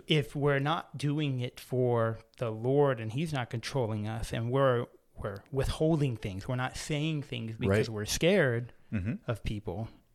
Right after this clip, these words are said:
Speaker 1: then yeah, that's where that desire has gone wrong. Now, is it wrong to say, "I want my congregation to be pleased with hearing me preach"?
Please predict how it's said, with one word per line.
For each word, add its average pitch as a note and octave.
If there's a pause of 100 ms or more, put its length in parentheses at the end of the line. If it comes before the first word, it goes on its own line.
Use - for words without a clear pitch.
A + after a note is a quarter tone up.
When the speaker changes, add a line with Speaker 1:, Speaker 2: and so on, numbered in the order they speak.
(200)
Speaker 1:
then C3
yeah, C#3
that's D3
where E3+
that D#3
desire D3+
has D3+
gone C3
wrong. D3+
Now, C#3
is D#3
it A3
wrong D3+
to D3+
say, D#3+
"I C#3+
want D3
my C#3
congregation C3+
to B2
be A#2+
pleased C#3
with A#2+
hearing C3+
me A2+
preach"? -